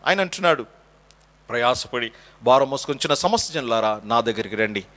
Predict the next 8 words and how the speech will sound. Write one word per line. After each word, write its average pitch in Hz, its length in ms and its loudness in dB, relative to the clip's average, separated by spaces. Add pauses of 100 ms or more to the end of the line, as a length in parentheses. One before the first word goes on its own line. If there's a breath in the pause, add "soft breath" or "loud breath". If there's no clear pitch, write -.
(240 soft breath)
నేను 180 160 4
మీకు 190 200 0
విశ్రాంతిని 143 520 -4
ఇస్తాను." 110 320 -2 (540 soft breath)
విశ్రాంతిని 170 800 0 (140)
ఇచ్చేటటువంటి 135 580 -8
వాడు 120 400 2 (340)
ఆయన. 135 260 4